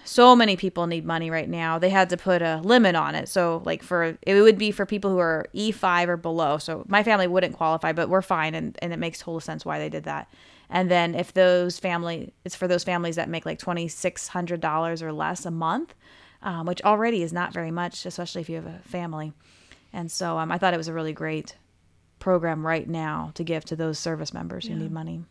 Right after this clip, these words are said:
Speaker 2: Yeah.
Speaker 1: So thank you, everybody who contributed, um, and gave money to that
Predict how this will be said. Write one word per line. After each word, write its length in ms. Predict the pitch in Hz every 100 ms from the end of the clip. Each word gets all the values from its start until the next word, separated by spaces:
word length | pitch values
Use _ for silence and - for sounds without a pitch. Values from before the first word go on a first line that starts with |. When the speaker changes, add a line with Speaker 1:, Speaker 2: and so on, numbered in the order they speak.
| _
Speaker 2:
Yeah. 200 | 220 208 202
Speaker 1:
So 140 | 185
thank 260 | 180 233 262
you, 100 | 277
everybody 680 | 214 226 233 226 240 240
who 260 | 226 214 196 196
contributed, 640 | 202 190 196 208 208 202 - - - - -
um, 300 | 185 170 165
and 160 | 175
gave 280 | 175 180 175
money 400 | 175 170 180 196
to 160 | - 175
that 600 | 170 160 160 - -